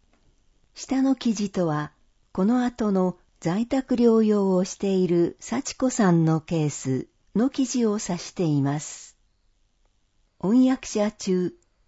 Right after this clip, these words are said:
終わり。病気や怪我、高齢などで歩けなくなった時の療養生活は、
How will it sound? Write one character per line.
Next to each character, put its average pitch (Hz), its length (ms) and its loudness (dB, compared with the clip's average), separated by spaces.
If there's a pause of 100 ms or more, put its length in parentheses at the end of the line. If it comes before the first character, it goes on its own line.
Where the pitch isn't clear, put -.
(120)
終 156 260 0
わ 139 80 2
り。 127 280 -4 (1400)
病 220 280 2
気 214 220 -4
や 202 280 0
怪 165 160 -2
我、 156 300 -2 (320)
高 233 260 -2
齢 254 300 2
な 226 140 2
ど 202 160 0
で 180 260 0
歩 170 240 -2
け 254 160 0
な 247 140 0
く 240 100 -2
な 226 120 4
っ 226 140 -4
た 220 140 -6
時 196 320 -2
の 165 240 0
療 170 300 0
養 220 240 0
生 196 260 -2
活 170 320 -4
は、 143 240 -2